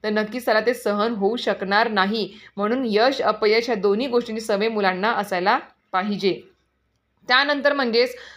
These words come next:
मुलांची प्रत्येक मागणी सर्रासपणे पूर्ण करू नका, त्यांना नकाराची सवय देखील लागली पाहिजे.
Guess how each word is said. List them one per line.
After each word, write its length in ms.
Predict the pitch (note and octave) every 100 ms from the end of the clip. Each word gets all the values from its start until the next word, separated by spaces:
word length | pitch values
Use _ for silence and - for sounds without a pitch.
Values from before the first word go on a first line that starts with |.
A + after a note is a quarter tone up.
| - -
मुलांची 480 | A#3 B3+ D4 D4
प्रत्येक 520 | D4+ E4+ A#3+ - E4 E4+
मागणी 460 | C4+ A#3+ B3 G#3+
सर्रासपणे 720 | - A3+ G#3+ A#3+ C4+ B3 A#3
पूर्ण 340 | B3 A#3 G#3 A#3
करू 280 | A3+ G#3 A3+
नका, 380 | G#3 G3+ F#3 E3 - _ -
त्यांना 280 | G#3+ G3+
नकाराची 480 | B3 G#3+ G#3 G#3+ G#3+
सवय 300 | A3+ A3+ G#3
देखील 260 | A3 A3 C4
लागली 300 | G#3 G3 A3+
पाहिजे. 440 | A3+ G3+ F#3 F3